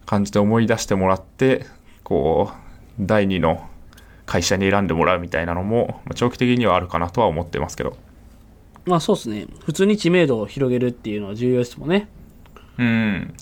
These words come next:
Speaker 1: そうっすね。やっぱ我々ツービーじゃないですか。
Speaker 2: はいはい。
Speaker 1: なので、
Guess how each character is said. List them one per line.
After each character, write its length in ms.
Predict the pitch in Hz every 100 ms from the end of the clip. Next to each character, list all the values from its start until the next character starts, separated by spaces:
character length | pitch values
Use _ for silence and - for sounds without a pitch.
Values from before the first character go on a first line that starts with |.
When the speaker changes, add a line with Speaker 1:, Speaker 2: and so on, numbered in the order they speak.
| -
Speaker 1:
そ 200 | - 123
う 20 |
っ 40 |
す 140 | 127 104
ね。 440 | 98 101 104 - -
や 80 |
っ 60 | -
ぱ 240 | 107 92 - - - -
我 180 | 113
々 220 | 120 120 120
ツ 140 | 135
ー 100 | 131
ビ 120 | 131
ー 20 | 127
じ 80 |
ゃ 40 | 101
な 100 | 90
い 20 |
で 80 | 90
す 80 | -
か。 240 | 92 - - - - -
Speaker 2:
は 200 | 151 135
い 20 |
は 80 | 127
い。 20 |
Speaker 1:
な 60 | 101
の 80 |
で、 200 | 87 -